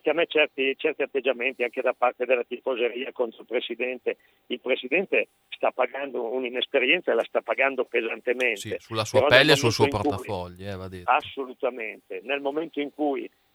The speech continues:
Speaker 1: vuole fare, eh, un progetto di questo genere, ben venga, e, e, e non è solo il Parma che ha bisogno di questo, ma il calcio italiano. Cioè,
Speaker 2: Eh, sì.
Speaker 1: eh, recentemente in un,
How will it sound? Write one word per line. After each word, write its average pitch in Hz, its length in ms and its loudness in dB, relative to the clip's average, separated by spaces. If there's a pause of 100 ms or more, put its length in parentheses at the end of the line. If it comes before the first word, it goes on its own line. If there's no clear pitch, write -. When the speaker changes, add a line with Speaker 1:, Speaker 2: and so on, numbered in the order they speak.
(100)
Speaker 1:
vuole 143 300 2
fare, 147 340 2
eh, 113 640 -10 (120)
un 135 140 -4
progetto 131 480 0
di 123 120 -6
questo - 320 -4
genere, 143 440 2 (360)
ben 147 280 4
venga, 156 600 4
e, 139 240 2
e, 147 200 4
e 147 80 0
non 147 220 2
è 190 140 0
solo 120 440 2
il 139 220 -6
Parma 113 420 0
che 120 120 -2
ha 120 40 2
bisogno 127 280 0
di 123 100 0
questo, - 300 0
ma 117 200 0
il 135 220 -4
calcio 165 380 -4
italiano. 107 800 -2 (380)
Cioè, 113 200 -8
Speaker 2:
Eh, 98 200 -14
sì. - 160 -16
Speaker 1:
eh, 123 280 -2
recentemente 170 920 -4
in 131 180 -2
un, 131 460 -2